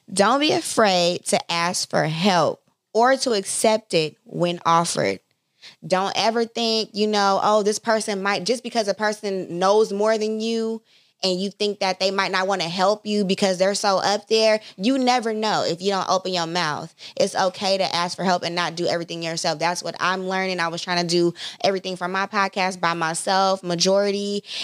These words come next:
and God just started sending people my way.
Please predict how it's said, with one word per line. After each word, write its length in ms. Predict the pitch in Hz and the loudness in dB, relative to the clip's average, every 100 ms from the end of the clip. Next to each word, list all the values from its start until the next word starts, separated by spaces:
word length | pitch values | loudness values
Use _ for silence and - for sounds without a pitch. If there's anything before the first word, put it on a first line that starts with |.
| - | -4
and 600 | 190 190 185 175 156 147 147 | 0 2 2 0 -4 -10 -2
God 220 | 170 202 | 0 2
just 100 | 180 | -2
started 200 | 170 170 | -2 -2
sending 180 | 190 190 | -4 -4
people 160 | 196 | -4
my 180 | 185 185 | 0 0
way. 420 | 196 196 165 156 | 2 0 0 -4